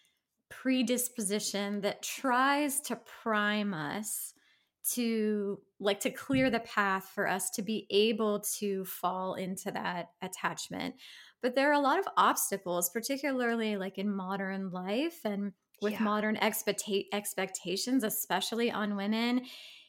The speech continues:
Speaker 1: You, eh, when I gave birth to my first, at one point, I remember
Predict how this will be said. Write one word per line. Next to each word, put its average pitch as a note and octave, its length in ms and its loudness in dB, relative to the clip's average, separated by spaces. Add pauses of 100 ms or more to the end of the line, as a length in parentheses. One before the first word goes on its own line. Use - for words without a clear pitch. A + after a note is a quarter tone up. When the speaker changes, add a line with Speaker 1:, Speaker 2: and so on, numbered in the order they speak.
(160)
Speaker 1:
You, C4+ 680 4 (340)
eh, - 80 -6 (260)
when B3+ 220 4
I C#4 220 8
gave B3+ 280 4
birth G#3+ 280 2
to B3 60 0
my G#3+ 160 2
first, G3 300 -2
at G#3 100 -4
one G#3 200 2
point, G#3 260 -2
I G3 120 0
remember G3 760 0